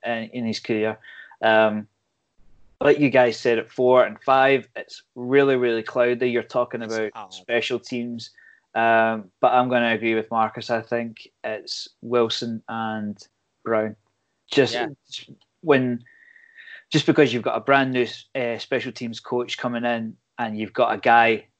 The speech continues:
Speaker 1: there, basically, that, um, we've, we've talked about him in the past, that he's been one of our special teamers, uh, particularly a standout. So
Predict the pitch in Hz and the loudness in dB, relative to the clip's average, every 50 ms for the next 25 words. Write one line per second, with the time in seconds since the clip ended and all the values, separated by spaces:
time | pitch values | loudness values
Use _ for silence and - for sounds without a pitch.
0 | _ _ _ _ _ _ _ _ - 127 120 113 110 110 107 - - _ _ _ | _ _ _ _ _ _ _ _ -8 -6 -4 -2 -2 -4 -4 -8 -14 _ _ _
1 | - - _ _ _ _ - 143 123 113 110 - 127 - - 127 120 113 110 110 | -20 -20 _ _ _ _ -2 0 0 0 -2 -4 -8 -8 -4 -2 -2 0 0 -2
2 | 110 101 98 - - _ _ _ _ _ _ _ - 123 120 117 113 113 110 107 | -4 -6 -8 -14 -20 _ _ _ _ _ _ _ -6 -4 -4 -2 -4 -4 -4 -6
3 | 107 107 107 107 107 - _ - 123 110 - - - - - _ _ _ _ - | -6 -8 -8 -10 -12 -14 _ -6 -6 -6 -6 -10 -18 -20 -20 _ _ _ _ -16
4 | - - - 131 120 - - 113 123 123 120 117 117 113 110 - - 113 113 110 | -4 0 2 2 2 0 0 0 2 2 2 2 -2 -4 -6 -4 0 0 0 0
5 | 110 - - - 120 113 101 - - _ _ - 113 110 107 98 - _ - 120 | -2 -6 -10 -10 -10 -10 -12 -14 -16 _ _ -8 -8 -6 -8 -10 -12 _ -4 -4
6 | 117 110 104 101 101 - - - 113 107 - 127 110 - 127 117 117 113 110 - | -2 -2 -4 -4 -6 -4 -2 0 0 0 -2 -4 -6 -6 -6 -6 -6 -6 -6 -8
7 | - - - _ _ _ - 123 113 110 110 107 107 101 - 107 - - 113 107 | -10 -12 -14 _ _ _ -6 -4 -2 0 0 0 -2 -4 -6 -4 -2 -2 0 2
8 | 110 110 107 - - - - 110 110 110 110 117 113 107 - - - 123 113 110 | 0 0 0 -2 -4 -4 -2 -2 -2 -2 -2 -2 -2 -2 -4 -6 -6 -6 -6 -6
9 | - | -8